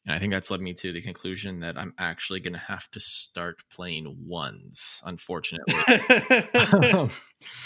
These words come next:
Speaker 1: I was thinking about it yesterday as I was playing, and I was like, "Oh man, I think I'm gonna have to do it. I think I'm gonna have to take the dive and start <laughs> actually playing ones." And I'm not looking forward to it 'cause it's gonna, it's gonna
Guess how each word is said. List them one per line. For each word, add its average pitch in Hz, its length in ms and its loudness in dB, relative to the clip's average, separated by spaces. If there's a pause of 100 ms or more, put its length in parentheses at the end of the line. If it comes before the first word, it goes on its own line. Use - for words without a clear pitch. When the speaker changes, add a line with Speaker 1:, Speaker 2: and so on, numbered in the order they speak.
(420)
Speaker 1:
I 117 60 2
was 120 140 2
thinking 135 220 4
about 120 180 4
it 113 60 4
yesterday 101 420 2
as 98 120 -2
I 98 40 -4
was 95 120 -6
playing, 98 340 -2
and 95 100 -4
I 95 40 -6
was 95 160 -6
like, 90 320 -4 (160)
"Oh 95 320 -6
man, 98 200 -8
I 92 60 -4
think - 220 -12
I'm 101 40 -6
gonna 101 120 -2
have 85 100 -4
to - 60 -10
do 95 180 -4
it. 90 100 -6
I 95 60 -12
think 107 320 -8
I'm 104 60 -8
gonna 104 120 -4
have 104 100 -6
to - 60 -20
take 107 160 -6
the 101 60 -14
dive 95 400 -6
and 90 260 -12
start - 380 -6
<laughs> - 120 0
actually 107 360 -2
playing 95 440 -4
ones." 113 640 0 (840)
And 92 120 -2
I'm 87 100 -4
not 95 220 0
looking 98 200 -8
forward 107 420 0
to 107 240 2
it 104 260 -2 (180)
'cause 98 140 -4
it's 95 180 -4
gonna, 107 380 0
it's - 180 0
gonna 110 400 2